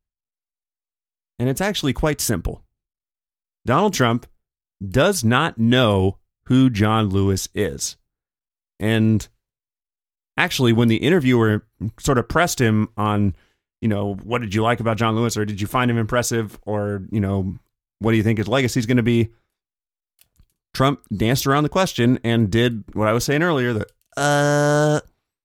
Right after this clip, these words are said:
Again, I'm not faulting him for saying, "Uh." It's the way in which he said it, the context in which he said it, and the fact that it was definitely sort of a reset on his brain,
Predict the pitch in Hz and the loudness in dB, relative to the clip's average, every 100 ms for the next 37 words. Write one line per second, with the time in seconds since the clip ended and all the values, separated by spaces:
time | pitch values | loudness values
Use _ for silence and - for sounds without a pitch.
0 | _ _ _ _ _ _ _ _ - 135 | _ _ _ _ _ _ _ _ -4 0
1 | 120 123 107 117 - 127 147 139 131 120 | 2 2 2 2 0 0 2 4 2 2
2 | 113 139 135 117 107 107 120 127 117 113 | 0 2 2 2 2 0 0 -2 -4 -4
3 | - - _ 92 107 101 139 160 147 139 | -6 -8 _ -4 -2 0 0 2 2 0
4 | 131 123 123 113 - - 175 180 156 - | 0 -2 0 -2 -4 -6 -4 -2 -4 -2
5 | 123 113 104 - 107 107 - - 107 107 | -2 -2 -4 -2 0 -2 -4 -6 -4 -2
6 | 104 _ _ _ _ 107 107 127 131 - | -4 _ _ _ _ -2 0 0 -2 -4
7 | 113 107 - _ _ _ _ _ _ _ | -2 -2 -4 _ _ _ _ _ _ _
8 | - - 101 - 135 135 135 - 117 110 | -6 -4 -6 -4 -2 0 0 0 -2 -2
9 | 123 117 107 - 113 104 127 127 - 104 | 0 0 0 -4 -6 -2 0 0 -2 -6
10 | - - 104 101 104 90 95 107 113 101 | -6 -4 -2 0 -2 -4 -4 0 0 0
11 | 95 | -2